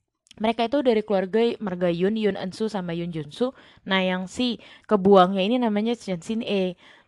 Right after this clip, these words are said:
Nah, si, eh, Chen Shin E-nya ini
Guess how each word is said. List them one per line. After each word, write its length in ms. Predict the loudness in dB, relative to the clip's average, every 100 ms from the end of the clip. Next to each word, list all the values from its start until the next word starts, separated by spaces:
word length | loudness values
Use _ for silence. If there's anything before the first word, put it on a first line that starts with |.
| -6
Nah, 320 | -4 -4 -8 _ _ _
si, 560 | -8 0 0 0 -4
eh, 560 | 0 4 4 4 4 4 2
Chen 240 | -2 -4
Shin 240 | -4 -6
E-nya 320 | -2 -4 -2 -4
ini 640 | -8 -6 -2 -2 -4 -8